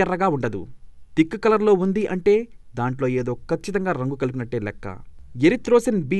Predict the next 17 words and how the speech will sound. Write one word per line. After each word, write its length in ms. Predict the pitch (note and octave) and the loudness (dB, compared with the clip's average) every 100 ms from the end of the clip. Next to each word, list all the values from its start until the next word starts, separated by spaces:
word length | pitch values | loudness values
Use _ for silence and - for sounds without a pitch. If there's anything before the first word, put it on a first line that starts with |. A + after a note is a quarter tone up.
| F3+ | -2
అనే 140 | E3 E3+ C#3 | -2 -2 -2
రసాయనాన్ని 600 | C#3+ G#3 G3+ F#3 G3 D#3 B2+ D3 - D#3 | -2 0 0 0 0 0 -2 -4 -6 -4
ఈ 20 | G#3+ G3+ D#3+ | -4 -2 -2
పుచ్చకాయలో 560 | D#3+ G3+ G3+ F3 F#3+ - | -2 -2 2 4 4 2
ఇంజెక్ట్ 280 | C#3 C3+ - | -2 -4 -6
చేస్తారు. 340 | B2 - G#2+ F2+ - - - B2+ A2 | -6 -6 -8 -8 -14 -16 -14 -12 -6
ఇది 140 | A#2+ C#3+ G#2+ G#2+ | -2 0 -2 -4
మహా 240 | A2+ C#3+ C3 | -4 -4 -2
డేంజర్. 340 | B2+ A#2 G2+ - - - - B2 | -2 -4 -8 -12 -18 -16 -6 -2
ఇది 120 | F#3+ G#3+ | 0 0
ఇంజెక్ట్ 260 | G#3 A3 - | 0 0 4
చేయడం 180 | G#3 G3+ | 4 4
వలన 200 | F#3+ G3 D#3+ C#3 E3+ - - - | 0 2 0 0 -6 -16 -18 -10
సహజ 280 | D3 F#3+ A#3 A3+ | 0 2 2 0
సిద్ధంగా 340 | F#3+ G#3 G3+ F#3+ | 0 0 2 2
ఉండే 160 | F#3 D#3+ C3+ | 4 4 4
లైకోపిన్ను 520 | F3+ G3+ G3 D#3+ | 2 2 2 2